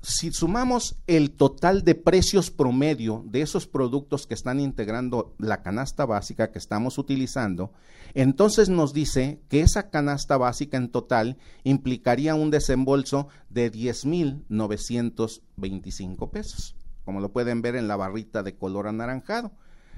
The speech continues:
Si lo comparamos con lo del dos mil dieciocho, fue de once mil doscientos cuarenta y seis. Claro que estamos a medio,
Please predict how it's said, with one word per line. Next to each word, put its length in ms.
Si 200
lo 180
comparamos 720
con 160
lo 80
del 220
dos 160
mil 180
dieciocho, 480
fue 220
de 80
once 240
mil 200
doscientos 560
cuarenta 520
y 40
seis. 440
Claro 320
que 60
estamos 460
a 80
medio, 500